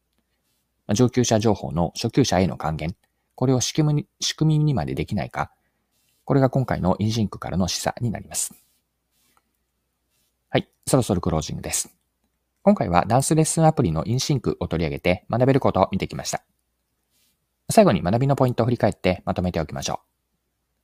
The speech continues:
う。ロイヤルユーザーやヘビーユーザーを理解して、その理解したことから得られた情報、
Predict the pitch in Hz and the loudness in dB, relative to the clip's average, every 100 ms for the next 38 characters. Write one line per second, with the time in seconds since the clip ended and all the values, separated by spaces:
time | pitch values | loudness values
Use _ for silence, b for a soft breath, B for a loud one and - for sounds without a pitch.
0 | _ _ _ _ _ _ _ 123 147 165 | _ _ _ _ _ _ _ 2 4 6
1 | 175 185 175 73 82 85 - 117 127 139 | 6 4 4 0 0 -2 -2 0 2 2
2 | 120 73 67 82 - 69 - 92 85 - | 2 0 -2 -4 -4 -6 -4 -2 -2 -4
3 | _ _ - - 113 131 147 101 - - | _ _ -12 -4 0 2 4 2 0 -6
4 | 80 - 76 - 98 104 80 69 69 - | -6 -4 -4 -2 0 0 -2 -6 -8 -6
5 | 87 | -8